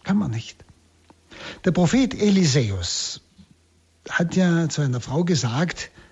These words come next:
die nur noch ein Rest Öl hatte, es war in der Hungersnot,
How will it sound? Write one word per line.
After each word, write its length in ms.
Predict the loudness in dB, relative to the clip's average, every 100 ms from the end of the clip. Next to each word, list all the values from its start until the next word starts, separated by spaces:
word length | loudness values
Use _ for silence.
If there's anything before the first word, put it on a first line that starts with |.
| _ _ _ _ _ -4
die 120 | 0
nur 160 | 2 4
noch 560 | 2 0 -4 -10 -12
ein 180 | -2 -2
Rest 400 | 0 0 0 -4
Öl 420 | 0 2 4 2
hatte, 300 | 0 -2 0 2
es 260 | 2 -2
war 120 | -6
in 80 | -4
der 120 | -2
Hungersnot, 580 | 0 0 0 -2 -4 -6